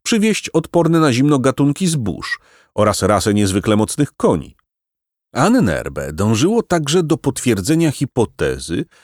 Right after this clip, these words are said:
że w odległych Himalajach zachowały się szczątki przedaryjskiej cywilizacji. Zaraz po wojnie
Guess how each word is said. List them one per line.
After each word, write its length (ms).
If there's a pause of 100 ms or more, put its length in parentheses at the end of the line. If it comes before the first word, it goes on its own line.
(160)
że 140
w 40
odległych 420
Himalajach 840 (140)
zachowały 520
się 140
szczątki 580
przedaryjskiej 880
cywilizacji. 1000 (640)
Zaraz 280
po 160
wojnie 440